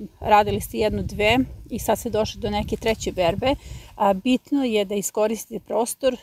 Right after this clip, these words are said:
da iskoristite mahunarke kao resurs i da radite, a, setvu,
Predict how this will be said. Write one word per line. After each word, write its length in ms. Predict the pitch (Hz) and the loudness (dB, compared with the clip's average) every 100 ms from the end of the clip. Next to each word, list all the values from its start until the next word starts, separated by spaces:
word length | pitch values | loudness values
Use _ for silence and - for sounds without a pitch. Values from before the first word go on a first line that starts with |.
| _ | _
da 140 | - 214 | -4 -2
iskoristite 600 | 202 - 220 226 - 208 | -2 -2 -2 -2 -8 -8
mahunarke 560 | 202 - 214 208 - | -8 -6 -2 -2 -4
kao 240 | 202 175 165 | -6 -2 0
resurs 380 | 190 - 269 - - - - - | 0 0 2 2 2 0 0 2
i 100 | 247 | 4
da 100 | 240 | 4
radite, 600 | 220 220 226 - - 202 - - - - | 6 6 4 0 4 4 4 0 0 0
a, 140 | 202 196 | 0 2
setvu, 640 | - 220 214 - - 202 | 4 4 4 0 0 2